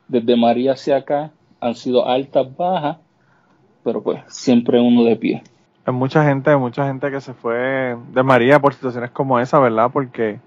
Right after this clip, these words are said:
Speaker 2: y bueno, y, y no necesariamente con María, o sea, porque Jan y Ceci, por ejemplo, también tuvieron que venir para acá porque tenía la condición de, del nene, o sea, María realmente ha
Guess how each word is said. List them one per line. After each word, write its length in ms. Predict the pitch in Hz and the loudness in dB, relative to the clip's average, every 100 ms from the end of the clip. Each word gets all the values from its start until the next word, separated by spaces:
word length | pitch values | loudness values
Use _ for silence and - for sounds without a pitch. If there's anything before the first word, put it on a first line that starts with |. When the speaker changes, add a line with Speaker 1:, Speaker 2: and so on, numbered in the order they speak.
| _ _ - | _ _ -2
Speaker 2:
y 100 | 135 | 4
bueno, 280 | 135 156 175 | 6 6 4
y, 140 | 123 | 2
y 180 | 113 120 | -2 -4
no 260 | 113 110 127 | -4 -2 0
necesariamente 480 | 147 160 151 147 | 2 4 4 2
con 140 | 151 147 | 2 2
María, 400 | 127 127 170 123 | 4 4 4 2
o 60 | |
sea, 160 | 117 110 | 2 0
porque 500 | 110 104 110 104 104 _ _ _ _ _ _ _ _ _ _ - 120 | 0 -4 -2 -2 -4 _ _ _ _ _ _ _ _ _ _ -12 0
Jan 180 | 117 107 | 0 0
y 60 | |
Ceci, 220 | 120 131 | -2 -2
por 120 | 131 135 | 2 4
ejemplo, 220 | 127 139 | 2 2
también 260 | 160 123 123 | 2 2 2
tuvieron 240 | 135 127 | 2 2
que 80 | 127 | 2
venir 180 | 120 113 | 0 4
para 180 | 120 117 | 4 4
acá 160 | 113 | 2
porque 180 | 117 113 | 0 -4
tenía 200 | 107 104 | -4 -2
la 80 | 107 | -2
condición 420 | 113 113 107 110 | -2 -6 -6 -4
de, 380 | 110 107 104 101 | -2 0 -2 -4
del 280 | 101 104 104 | -6 -6 -4
nene, 360 | 107 113 110 | -4 -4 -6
o 80 | 107 | -8
sea, 580 | - 107 101 98 - 143 _ _ _ _ _ _ _ - | 0 0 2 -2 -8 -16 _ _ _ _ _ _ _ -6
María 840 | 127 120 107 120 147 147 131 120 110 _ _ _ _ _ | 2 4 4 6 6 6 4 0 -10 _ _ _ _ _
realmente 640 | 131 131 120 117 131 147 147 | -4 4 4 4 -2 0 4
ha 640 | 123 113 120 131 123 113 | 4 4 4 4 4 0